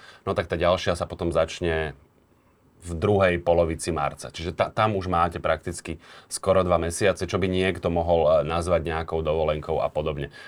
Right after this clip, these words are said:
Čiže ak sa to natiahne ešte o dva týždne, e, môže a nemusí sa, vravím,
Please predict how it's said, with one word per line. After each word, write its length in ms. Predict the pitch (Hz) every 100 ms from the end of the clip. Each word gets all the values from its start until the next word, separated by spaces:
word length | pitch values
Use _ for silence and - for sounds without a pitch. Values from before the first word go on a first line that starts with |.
| -
Čiže 400 | - 82 90 58 - - _ _ _ -
ak 160 | 95
sa 80 | -
to 160 | - 92
natiahne 720 | 87 87 98 98 95 85 80
ešte 160 | - -
o 100 | 82
dva 160 | 87
týždne, 560 | 87 78 85 82 95 87
e, 20 | - - - -
môže 480 | 107 104 110 107 104
a 100 | 90
nemusí 480 | 90 95 98 - 78
sa, 240 | - 80
vravím, 400 | 69 85 87 85